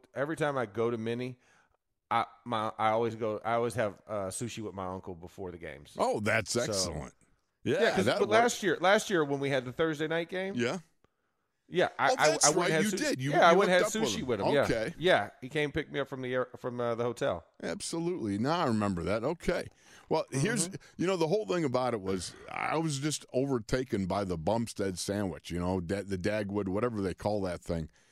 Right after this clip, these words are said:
Speaker 2: Uh, it was huge and ginormous, but, you know, it is also representative of the game that Minka had 'cause it was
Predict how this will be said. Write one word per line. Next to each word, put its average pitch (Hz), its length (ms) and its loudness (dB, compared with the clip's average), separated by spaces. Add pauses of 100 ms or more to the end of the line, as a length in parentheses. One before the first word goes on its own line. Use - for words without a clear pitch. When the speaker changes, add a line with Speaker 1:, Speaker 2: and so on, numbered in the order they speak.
(160)
Speaker 2:
Uh, 104 180 0
it 123 100 0
was 123 300 -2
huge 143 360 -4
and 98 260 -2
ginormous, 113 760 0
but, - 180 -2 (180)
you 113 80 -2
know, 127 140 2
it 127 180 -2 (240)
is 127 200 0
also 143 320 -2
representative 131 840 -2
of 107 200 -4
the 107 80 -2
game 113 260 0
that 110 160 -4
Minka 123 300 -2
had 120 180 -2
'cause 95 180 -4
it 131 140 -2
was 127 180 -4